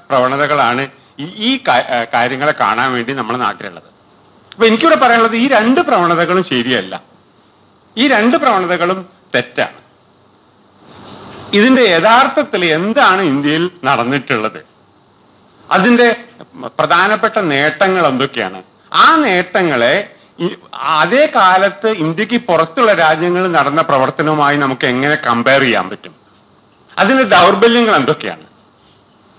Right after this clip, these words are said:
ഈ, ഈ രീതിയിൽ അതിനെ കുറേയും കൂടി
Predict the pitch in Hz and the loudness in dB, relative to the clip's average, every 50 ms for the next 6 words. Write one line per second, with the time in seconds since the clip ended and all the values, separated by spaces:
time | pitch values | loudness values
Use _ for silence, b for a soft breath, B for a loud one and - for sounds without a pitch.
0 | _ - - - - 247 269 269 277 294 330 339 302 285 240 214 208 185 208 208 | _ -20 -20 -10 -6 -4 -2 0 2 4 4 4 4 4 2 0 -2 -2 -2 -4
1 | 214 214 202 165 156 165 156 170 185 196 - - - - _ _ 185 175 185 208 | 0 2 2 2 2 0 0 0 -2 -2 -4 -10 -20 -20 _ _ 0 0 2 2
2 | 226 240 247 240 247 240 240 233 247 269 269 | 2 0 0 -2 0 -2 0 0 -2 -4 -6